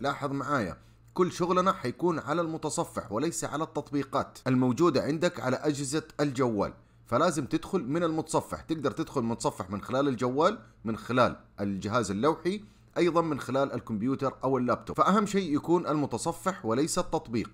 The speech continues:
رابط صفحة توكلنا، كذلك رابط صفحة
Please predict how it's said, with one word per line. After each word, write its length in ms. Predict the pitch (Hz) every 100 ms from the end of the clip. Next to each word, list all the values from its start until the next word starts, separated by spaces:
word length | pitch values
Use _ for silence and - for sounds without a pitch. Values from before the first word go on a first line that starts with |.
| -
رابط 360 | 156 185 117
صفحة 300 | - 185 -
توكلنا، 760 | 120 135 127 - 170 190 208 208 - -
كذلك 440 | 143 160 127 123
رابط 240 | 139 117
صفحة 380 | 113 156 - 98